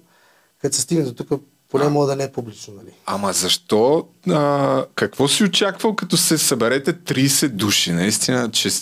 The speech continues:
Speaker 2: че има тридесет известни изпълнители в България
Speaker 1: Не,
Speaker 2: ли? Каква ти
Speaker 1: не,
Speaker 2: беше идеята
Speaker 1: как-,
Speaker 2: тогава?
Speaker 1: то се казва занимаване, то е.
Speaker 2: <laughs> То, свободното си време просто
Speaker 1: Да,
Speaker 2: така.
Speaker 1: еми, да,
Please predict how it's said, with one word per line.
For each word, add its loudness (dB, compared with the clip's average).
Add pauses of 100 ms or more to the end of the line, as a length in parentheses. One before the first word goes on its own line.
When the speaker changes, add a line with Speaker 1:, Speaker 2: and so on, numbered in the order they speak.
(140)
Speaker 2:
че 0
има 0
тридесет 0 (540)
известни 2
изпълнители 0
в -4
България 2
Speaker 1:
Не, 2
Speaker 2:
ли? -2
Каква -2
ти -4
Speaker 1:
не, 4
Speaker 2:
беше 0
идеята 0
Speaker 1:
как-, 0
Speaker 2:
тогава? 2 (240)
Speaker 1:
то -2
се -8
казва -2
занимаване, -4 (140)
то -6
е. -6 (720)
Speaker 2:
<laughs> 0
То, 0 (320)
свободното 0
си 0
време 0
просто -2
Speaker 1:
Да, 2
Speaker 2:
така. 4
Speaker 1:
еми, 2
да, -4